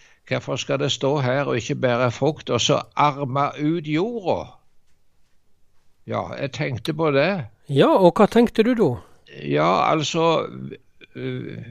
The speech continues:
Speaker 1: hvis vi ikke bærer frukt, altså, så står vi bare så arme ut jorda. Men så er det denne gartneren da som sier det at la det få stå et år til.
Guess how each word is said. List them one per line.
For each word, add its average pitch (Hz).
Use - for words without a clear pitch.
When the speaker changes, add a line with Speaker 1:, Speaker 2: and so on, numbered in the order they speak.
Speaker 1:
hvis 143
vi 160
ikke 160
bærer 156
frukt, -
altså, 117
så 139
står 147
vi 151
bare 147
så 151
arme 139
ut 160
jorda. 160
Men 135
så 160
er 165
det 165
denne 151
gartneren 160
da 139
som 143
sier 135
det 135
at 143
la 143
det 147
få 156
stå 139
et 135
år 123
til. 98